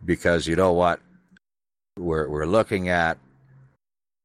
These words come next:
trying to do something to awaken people's souls. And it's not, you know, I never asked to, to sit here and be the voice of the N R R or to be a Goldie of Hearts Hall Kindred.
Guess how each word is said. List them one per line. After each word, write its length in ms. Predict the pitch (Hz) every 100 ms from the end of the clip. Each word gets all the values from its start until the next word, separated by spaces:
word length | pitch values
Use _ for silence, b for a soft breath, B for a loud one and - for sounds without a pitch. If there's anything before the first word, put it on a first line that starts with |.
| _
trying 320 | - 113 117
to 100 | 92
do 260 | 69 104 107
something 420 | - 101 87 85
to 200 | - 80
awaken 600 | 67 64 80 95 - 90
people's 380 | 76 80 71 71
souls. 440 | - 76 62 50
And 220 | - 85 80
it's 200 | 76 90
not, 280 | 113 -
you 120 | 104 98
know, 160 | 113
I 160 | 92 110
never 460 | 113 110 104 98 -
asked 500 | 92 104 107 - -
to, 260 | 87 76 B B B B -
to 80 | 82
sit 300 | - 113 95
here 260 | 107 104
and 100 | 87
be 120 | 87
the 120 | 85 71
voice 440 | 71 95 104 -
of 100 | 85
the 160 | 85 92
N 100 | 90
R 180 | 87
R 400 | 85 90 90 82
or 60 | 78
to 100 | 76
be 300 | 78 90 78 b b b
a 100 | 65
Goldie 440 | 60 95 98 87 82
of 100 | 76
Hearts 320 | 90 90 -
Hall 260 | 87 82
Kindred. 460 | - 98 92 90